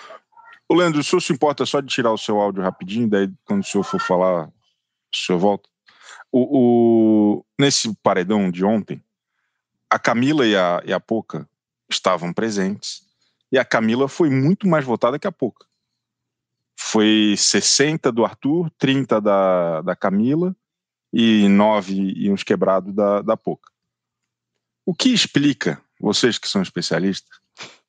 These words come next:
isso tem invertido nesse paredão em todas as enquetes. Agora a Poca tá disparado na frente da Camila. O, o que que aconteceu de, de,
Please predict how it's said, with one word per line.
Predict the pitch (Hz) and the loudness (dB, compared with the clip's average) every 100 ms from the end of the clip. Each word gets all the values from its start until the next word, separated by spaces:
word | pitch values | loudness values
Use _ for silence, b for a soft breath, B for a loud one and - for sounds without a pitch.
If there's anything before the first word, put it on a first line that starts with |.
| _ _ _ _ _ | _ _ _ _ _
isso | 165 - | -2 0
tem | 190 185 | 2 2
invertido | 190 156 - - 156 104 90 - _ _ _ _ | 2 0 0 -2 -2 -2 -6 -8 _ _ _ _
nesse | 113 101 - | -2 -2 0
paredão | 110 95 95 117 120 | 0 0 -2 0 -2
em | |
todas | 101 131 135 123 113 | -2 -2 2 2 0
as | 107 | -2
enquetes. | 107 95 90 80 - - - b b b b | -4 -4 -2 -4 -6 -12 -14 b b b b
Agora | 104 92 113 147 | -2 2 2 0
a | - - | -2 -6
Poca | - 135 - | -6 -8 -4
tá | - | -2
disparado | 226 302 - 202 117 127 117 | -2 -6 -2 0 2 0 -2
na | 104 95 | -4 -4
frente | 104 95 | -6 -6
da | 95 | -6
Camila. | - 87 80 - _ _ _ _ _ _ _ | -6 -8 -10 -14 _ _ _ _ _ _ _
O, | - 214 | -6 -2
o | 190 | -2
que | - 262 | 0 0
que | 247 | 0
aconteceu | - 190 147 127 - 147 143 | 0 0 0 0 0 0 2
de, | 135 123 | 2 2
de, | 107 110 104 95 90 - - | 2 2 4 2 0 -4 -10